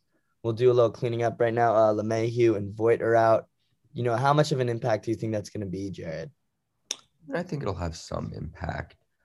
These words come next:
Speaker 2: Um, you know, when I was watching those games yesterday, when I was kind of seeing it, like, how the, all the things would unfold, my first thought to me was,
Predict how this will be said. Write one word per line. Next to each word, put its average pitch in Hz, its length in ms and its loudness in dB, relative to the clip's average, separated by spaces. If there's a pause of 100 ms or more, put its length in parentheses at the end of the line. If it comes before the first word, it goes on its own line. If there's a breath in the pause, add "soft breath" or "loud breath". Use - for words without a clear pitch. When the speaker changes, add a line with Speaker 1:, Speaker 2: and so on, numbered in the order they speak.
(280)
Speaker 2:
Um, 98 320 -8
you 104 100 -6
know, 120 100 -4
when 147 120 -2
I 170 80 0
was 160 120 -2
watching 156 380 -4
those 95 220 -2
games 107 340 -4
yesterday, - 560 -4 (680 soft breath)
when 92 140 -4
I 92 80 2
was 95 220 -2 (340)
kind 135 240 -2
of 131 80 -2
seeing 123 540 -4
it, 82 100 0
like, 80 180 -4
how 85 160 -4
the, 82 140 -2
all 80 160 0
the - 140 -6
things 87 280 -4
would 85 120 -2
unfold, 82 640 -2 (260 soft breath)
my - 100 -4
first 101 400 -8
thought 95 280 -2
to 98 100 -6
me 120 160 -4
was, 85 400 -4